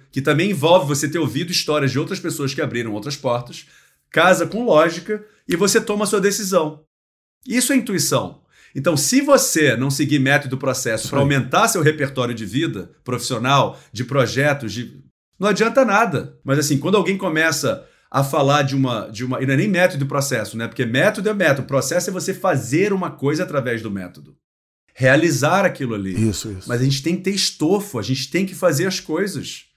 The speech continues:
Speaker 1: A Shonda Rhimes comeu muito cocô antes de virar a Shonda Rhimes. A Shonda Rhimes fez um projeto de filme
Speaker 2: Ô.
Speaker 1: terrível, filme B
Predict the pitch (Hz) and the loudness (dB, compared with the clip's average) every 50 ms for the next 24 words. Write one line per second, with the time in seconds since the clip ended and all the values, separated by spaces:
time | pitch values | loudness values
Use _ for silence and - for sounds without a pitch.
0 | _ _ _ _ _ _ _ _ _ _ 139 139 139 - 202 208 220 196 160 165 | _ _ _ _ _ _ _ _ _ _ -2 -2 0 0 0 0 2 2 2 2
1 | 185 208 214 202 - 190 196 214 196 185 170 170 208 247 269 262 - - 233 208 | 2 0 0 -2 -2 -2 -2 0 0 0 0 2 2 2 2 2 2 -2 -4 -4
2 | - 190 196 208 196 196 190 190 190 190 185 - 196 202 208 190 156 151 175 196 | -2 -4 -6 -6 -6 -4 -4 -2 -2 -2 -2 -4 -4 -4 -2 -2 0 0 0 0
3 | 170 135 135 - 190 190 180 180 196 214 196 - 214 208 190 208 196 202 208 185 | -2 -2 -2 -2 -2 0 0 0 -2 -2 -4 -6 -8 -8 -8 -8 -6 -4 -4 -2
4 | 143 156 185 202 196 175 156 180 - - - - 180 196 220 214 214 226 220 - | -2 0 -2 -2 -2 -4 -6 -6 -6 -8 -8 -4 -2 -2 0 0 -2 -4 0 2
5 | 202 214 196 147 107 110 - - _ _ 208 220 208 - 147 170 202 220 180 147 | 4 4 6 4 2 0 -6 -14 _ _ 2 4 4 4 4 2 0 0 0 0
6 | 135 120 - - - 180 190 214 202 143 107 123 151 175 202 220 226 220 | -2 -2 -2 -4 -4 -4 -2 -2 -2 -4 0 0 2 4 4 4 4 2